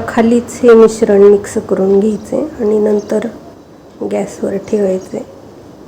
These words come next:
ग्लॅ-, गॅसची फ्लेम एकदम लो ठेवूनच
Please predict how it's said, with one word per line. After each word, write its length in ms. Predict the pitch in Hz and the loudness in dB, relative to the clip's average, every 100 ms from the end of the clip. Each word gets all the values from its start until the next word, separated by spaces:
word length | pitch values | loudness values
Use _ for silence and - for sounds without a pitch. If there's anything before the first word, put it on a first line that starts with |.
| 214 | -4
ग्लॅ-, 460 | 208 214 - 240 208 | -2 -4 -4 -2 4
गॅसची 440 | 226 233 - - | 4 4 -2 -8
फ्लेम 420 | 233 - 240 233 | -4 4 6 8
एकदम 600 | 233 233 - 233 226 226 - - - - - - - - 214 | 6 4 2 2 4 2 -2 -6 -20 -20 -20 -20 -20 -14 -4
लो 280 | 214 220 | 4 4
ठेवूनच 680 | 220 - 220 202 208 226 - | 4 0 2 4 4 2 -4